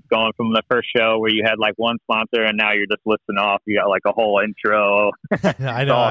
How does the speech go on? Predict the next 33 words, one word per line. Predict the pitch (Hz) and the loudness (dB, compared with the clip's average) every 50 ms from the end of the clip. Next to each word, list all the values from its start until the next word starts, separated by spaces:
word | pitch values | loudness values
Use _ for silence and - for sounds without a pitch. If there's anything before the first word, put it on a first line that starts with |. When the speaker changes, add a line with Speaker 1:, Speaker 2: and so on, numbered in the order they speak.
| 123 110 | 0 -4
Speaker 1:
It's | |
awesome. | 104 98 - | -6 -10 -4
Speaker 2:
I, | - | -2
Speaker 1:
So | 113 104 104 101 170 151 - | 0 2 2 0 -2 -6 -4
Speaker 2:
I | 139 143 147 | -4 -2 0
got, | 165 165 151 139 120 107 | 2 0 0 0 -4 -4
I | 135 143 151 | -4 -4 -4
still | - - 190 | -2 -4 -4
gotta | 175 180 170 165 156 147 | -2 0 0 0 0 -2
do | 135 143 151 147 | -2 -4 -4 -2
a | 139 | 0
lot | 143 143 135 | 0 0 -2
of | 135 131 | -2 -2
work, | 131 135 135 131 - | -4 -6 -6 -4 -4
but | 131 120 - | -4 -4 -4
the | 127 131 | -8 -12
cool | 123 - 147 143 | -8 -6 -6 -4
thing | 131 143 135 | -4 -6 -6
is | 131 120 | -6 -10
it's | 120 110 - - | -12 -12 -14 -10
fun, | - 127 127 127 127 123 120 - - _ | -8 -6 -4 -4 -6 -8 -10 -16 -20 _
and | - 117 113 110 110 | -12 -10 -8 -6 -6
it's, | 107 101 - - | -8 -8 -8 -8
uh, | 113 107 101 98 98 95 95 95 95 95 _ _ _ _ _ _ _ _ - | -8 -6 -6 -6 -8 -10 -12 -12 -14 -18 _ _ _ _ _ _ _ _ -18
it's | 110 104 | -18 -14
one | 117 110 104 | -14 -12 -12
of | |
those | 101 101 - - | -12 -14 -14 -16
things | 104 98 - - | -18 -16 -14 -12
where | 101 101 98 98 - _ _ _ _ _ _ _ _ _ _ _ | -10 -10 -10 -12 -14 _ _ _ _ _ _ _ _ _ _ _
guys | 120 110 110 110 110 101 104 110 | -6 -4 -4 -4 -6 -8 -10 -8
like | 110 104 107 - - | -8 -8 -8 -10 -10
all, | 101 104 104 104 107 104 104 | -10 -10 -8 -8 -8 -10 -12